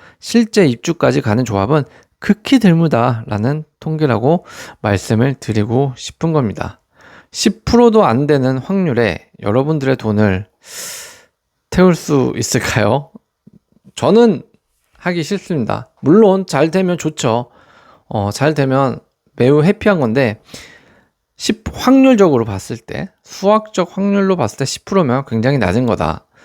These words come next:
돈을 걸 이유가 없다라고 저는 말씀드리고 싶네요. 그렇다면 이런 걸 모두 알아도 계속 당하는 사람이 왜 생기는 걸까?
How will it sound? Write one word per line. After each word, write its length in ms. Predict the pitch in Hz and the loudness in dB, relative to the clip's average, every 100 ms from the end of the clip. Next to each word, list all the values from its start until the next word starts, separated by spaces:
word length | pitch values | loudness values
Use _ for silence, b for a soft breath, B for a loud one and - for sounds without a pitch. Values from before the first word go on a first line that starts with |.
| b b | b b
돈을 300 | - 139 151 | 0 2 4
걸 140 | 143 | 2
이유가 260 | 120 120 147 | 2 2 0
없다라고 440 | - 113 104 110 | 0 -2 0 -2
저는 260 | 123 98 117 | -4 -4 -4
말씀드리고 540 | 78 - 98 98 101 | -6 -8 -8 -6 -4
싶네요. 440 | 104 113 90 90 - _ _ _ _ _ _ _ _ _ - B B B B B | -4 -2 -2 -2 -6 _ _ _ _ _ _ _ _ _ -20 B B B B B
그렇다면 600 | - 220 214 175 117 95 b b b b b - | 0 2 4 2 2 -2 b b b b b -2
이런 240 | 165 233 | 2 6
걸 120 | 220 | 6
모두 380 | 156 170 254 285 | 4 2 2 2
알아도 480 | 156 151 131 113 - _ | 4 2 0 -4 -6 _
계속 540 | - 208 190 156 - | 2 2 4 2 -2
당하는 320 | - 117 147 147 | -6 -2 0 0
사람이 300 | 165 151 131 | -2 -2 -4
왜 180 | 92 | -4
생기는 400 | 98 147 160 165 | -4 -4 -4 -4
걸까? 560 | 139 101 95 90 80 | -6 -6 -4 -4 -6